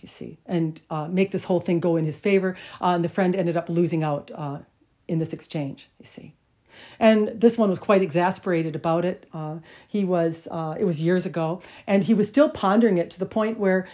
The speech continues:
he would have thoughts now and then about the person, and he would think, uh, how well he was doing, uh, how much, uh, money he was making, uh, the life that he was really getting, uh, even though he got it in a form of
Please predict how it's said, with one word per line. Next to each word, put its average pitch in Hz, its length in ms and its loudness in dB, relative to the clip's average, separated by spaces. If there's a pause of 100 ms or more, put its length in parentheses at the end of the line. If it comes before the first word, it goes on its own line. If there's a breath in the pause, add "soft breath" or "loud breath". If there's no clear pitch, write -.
(120)
he 254 140 6
would 220 120 8
have 196 180 4
thoughts 190 300 2
now 185 200 2
and 175 100 2
then 220 180 4
about 202 280 2
the - 80 -20
person, 180 480 -4
and 180 340 -2 (220 loud breath)
he 240 180 4
would 214 180 4
think, 202 400 -2
uh, 175 300 0
how 185 160 2
well 170 280 4
he 196 100 2
was 160 180 -4
doing, 175 400 0 (300 loud breath)
uh, 175 260 0
how 202 160 2
much, 196 380 0
uh, 170 240 -2
money 175 260 2
he 185 140 0
was 160 180 -2
making, 185 500 0 (280 loud breath)
uh, 165 260 -2
the 180 160 0
life 185 300 4
that 185 100 2
he 180 80 0
was 165 160 -2
really 196 220 2
getting, 180 560 2
uh, 165 180 -6
even 180 240 0
though 175 120 2
he 170 100 0
got 165 260 0
it 208 180 -2
in 170 380 0
a 165 80 -4
form 180 380 -2
of 165 260 -6